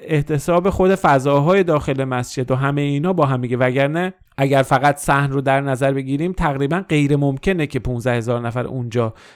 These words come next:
جمع بشن. مگه چقدر تراکم می‌تونه؟ کل مساحت اونجا دو هزار و هشتصد متره، مگه چقدر آدم می‌تونن متراکم وایسن که پونزده هزار نفر جا بشه؟ احتمالاً حالا داره یه فضای بزرگتری رو میگه، وارد این قضیه نمیشیم.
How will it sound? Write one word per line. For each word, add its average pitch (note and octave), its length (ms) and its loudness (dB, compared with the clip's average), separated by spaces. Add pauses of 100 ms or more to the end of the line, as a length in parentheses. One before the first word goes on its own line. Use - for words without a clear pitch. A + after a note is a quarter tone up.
جمع A#2+ 240 -2
بشن. A#2+ 180 -6
مگه B2 240 -4
چقدر F3 380 -2
تراکم A#2+ 440 -2
می‌تونه؟ A#2 300 -8
کل D#3 400 0
مساحت B2 680 -4
اونجا C3 260 -6
دو D3+ 120 -4
هزار C#3+ 200 -2
و C#3 40 0
هشتصد C3+ 380 -2
متره، B2+ 200 -8
مگه B2 120 -6
چقدر D3+ 360 -4
آدم A#2 180 -6
می‌تونن A#2 360 -10 (360)
متراکم C3 560 0
وایسن A#2 460 -4
که B2+ 100 -12
پونزده A#2 320 -4
هزار A2 220 -6
نفر A2 260 -6
جا G#2 240 -6
بشه؟ - 240 -12
احتمالاً F3+ 400 -4
حالا F3 200 2
داره E3 200 0
یه F3 80 2
فضای D3+ 340 -2
بزرگتری C#3+ 520 -4
رو F3 60 -6
میگه، E3 280 -10 (440)
وارد C#3+ 320 4
این E3+ 180 0
قضیه C3+ 320 -4
نمیشیم. D3+ 540 -4